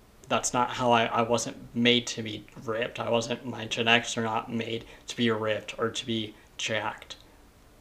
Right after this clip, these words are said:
But I can be strong. And I can work every day to become stronger. And that's what you're gonna do today.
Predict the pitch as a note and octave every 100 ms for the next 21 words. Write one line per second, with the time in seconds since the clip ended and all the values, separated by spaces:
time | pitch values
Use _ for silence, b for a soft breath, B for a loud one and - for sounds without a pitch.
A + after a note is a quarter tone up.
0 | - - A#2+ A#2+ A#2 A#2 - A#2+ A2+ -
1 | F#3 - - - - - - - - -
2 | - - - - - - - A#2+ A2 A2+
3 | - A2+ A2 B2 A2+ B2 A#2+ A#2 A2+ -
4 | A#2+ A#2+ B2 - C3+ - C3 D3 - -
5 | - - - - - - - - A2+ G#2+
6 | A2+ A#2 - - A#2 - B2 A2 G#2+ A2+
7 | G#2+ - - -